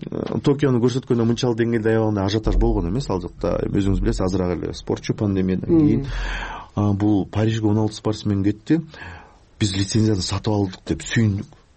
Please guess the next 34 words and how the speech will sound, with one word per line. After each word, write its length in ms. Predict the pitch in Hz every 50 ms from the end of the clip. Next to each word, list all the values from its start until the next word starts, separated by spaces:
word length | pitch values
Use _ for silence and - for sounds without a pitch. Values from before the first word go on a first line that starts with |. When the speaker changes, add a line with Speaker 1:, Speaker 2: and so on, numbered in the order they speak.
| _ -
Speaker 1:
«О, 280 | - 113 120 123 120 117
лицензия 480 | 110 107 104 - - 104 104 101 107
бар, 120 | 101 98 95
лицензия 400 | 101 107 107 - 107 107 104 98
бар. 100 | 92 87
Бары, 300 | 82 110 113 113 104 82
бары, 280 | - 98 107 101 98
бары, 220 | 76 92 98 92 90
бары, 200 | - 82 - -
бары. 160 | - - - - -
О, 220 | - 104 101 92
бары 260 | - - - - - -
жакшы». 280 | - - - - - - - - - - - - - - - -
Бирок 160 | - 90 -
та 80 | - 95
контракт 420 | - 110 117 113 107 110 - -
келди. 300 | - 95 101 117 143 208 - - - - - - - - - - - - - - - - - - - - - - - - 85 82 - - - - - - - - - - - - - - - - - -
Он 200 | - 95 95 95
беш 200 | 90 90 90 - 90
мультиплекс, 600 | 82 82 - - - 87 92 107 - - - -
он 160 | 80 80 80
беш 160 | 80 78 -
сигналдын 440 | - 82 80 80 78 73 73 73 73
баары 160 | 76 73 73
силерге 800 | - - 69 - - - - - - - - - - - - - - -
жеткиликтүү. 640 | - - 101 - - - 165 156 - - 160 160 185 - - -
Speaker 2:
Мгм. 240 | 165 143 - 156 151
Speaker 1:
Каалаганыңар 480 | 156 - 185 202 175 135 110 101 110
көрсөтө 320 | 107 95 82 - - - -
бересиңер. 320 | - - - - - - - - - - - - - - - - - - - - - - - - -
Кайра, 280 | - 98 110 120 123
кайра 220 | 117 113 101 92 85
айтып 160 | - - -
атам. 160 | - -